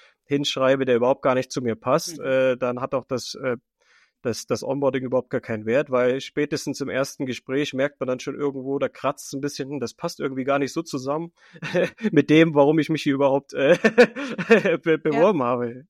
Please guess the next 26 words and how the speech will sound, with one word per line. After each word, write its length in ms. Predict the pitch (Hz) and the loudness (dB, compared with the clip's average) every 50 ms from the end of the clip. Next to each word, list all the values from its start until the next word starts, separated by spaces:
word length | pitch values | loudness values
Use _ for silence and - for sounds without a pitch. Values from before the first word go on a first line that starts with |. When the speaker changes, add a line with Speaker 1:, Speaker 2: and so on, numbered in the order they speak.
| _ - | _ -6
Speaker 2:
Da 100 | 220 220 | -6 -4
lohnt 240 | 220 277 330 339 | -2 -4 -4 -4
es 80 | 339 285 | -4 -4
sich 80 | 294 285 | -4 -4
Speaker 1:
<laughs> 0 | |
Speaker 2:
übrigens 260 | 277 285 277 262 - | -2 -4 -4 -6 -6
zu 100 | 247 220 | -8 -4
warten 340 | 196 196 247 - - 311 294 | -2 -4 -4 -2 -2 -2 -2
auf 260 | - 233 233 220 - | -2 -4 -8 -8 -6
März, 360 | 214 202 220 277 302 - - | -6 -4 -4 -4 -6 -8 -8
weil 200 | 214 220 220 226 | -8 -6 -4 -4
Madeleine 460 | 226 233 220 220 - 208 214 233 254 247 | -4 -6 -8 -10 -10 -8 -6 -6 -6 -6
Kern 400 | - - 202 202 233 254 262 - | -6 -8 -10 -6 -6 -6 -6 -6
kommt 260 | - 180 170 170 - | -6 -8 -8 -8 -8
zu 140 | - 170 175 | -8 -8 -6
mir 160 | 170 175 175 | -4 -4 -4
in 80 | 170 | -4
den 120 | 170 170 165 | -4 -6 -8
Podcast 680 | - - 170 - - - 202 170 190 247 262 - - | -8 -12 -14 -12 -12 -8 -6 -6 -4 -6 -8 -10 -10
und 120 | - 185 175 | -10 -8 -6
sie 160 | - 208 202 | -6 -8 -6
ist 160 | 196 220 - - | -8 -8 -4 -4
ja 100 | 196 190 | -4 -4
die 100 | 202 196 | -4 -8
Stellenanzeigen-Expertin 2250 | - - 214 214 208 208 202 202 196 196 196 - _ _ - 196 190 180 - - 180 180 180 185 185 - - 202 - - - - _ - - - 196 202 - - - 196 196 190 | -8 -6 -4 -4 -4 -2 -2 -2 -2 -2 -4 -6 _ _ -6 -6 -6 -6 -4 -4 -2 -2 -2 -2 -4 -6 -6 -10 -10 -12 -20 -20 _ -8 -8 -6 -6 -8 -6 -4 -4 -2 -2 -2
sondergleichen. 1000 | 170 180 175 202 214 220 214 196 185 165 156 156 160 160 - - 202 233 294 | -4 -4 -6 -4 -4 -4 -6 -4 -4 -4 -4 -4 -4 -6 -4 -2 -2 -2 -2